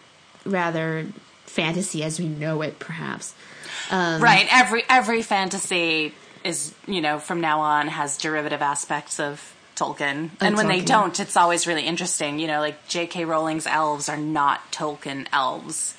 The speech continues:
Speaker 2: And that's really interesting because almost every other elf is of that Tolkien mold.
Speaker 1: Yeah. Um, and, but then even then,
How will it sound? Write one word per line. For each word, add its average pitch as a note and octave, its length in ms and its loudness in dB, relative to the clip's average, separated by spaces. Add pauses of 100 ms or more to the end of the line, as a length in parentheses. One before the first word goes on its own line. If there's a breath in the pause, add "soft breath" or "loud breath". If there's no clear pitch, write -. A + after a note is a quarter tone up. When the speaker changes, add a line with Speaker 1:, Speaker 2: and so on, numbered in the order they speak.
Speaker 2:
And D#3+ 120 -4
that's - 460 -2 (160)
really D#3+ 240 -2
interesting F3 480 -2
because D3+ 240 -6
almost D#3+ 420 0
every F3+ 240 0
other F3 260 0
elf D3 420 -4 (220)
is D3 640 -2 (120)
of D#3 220 -2
that C3 280 -2
Tolkien C#3 600 -6 (600 loud breath)
mold. C#3+ 560 -4 (580 loud breath)
Speaker 1:
Yeah. E3+ 480 0 (300)
Um, E3 640 -2 (380)
and, G4 120 0 (120)
but F#4 120 -2
then G4 180 0
even D4+ 300 0
then, G#3+ 500 -2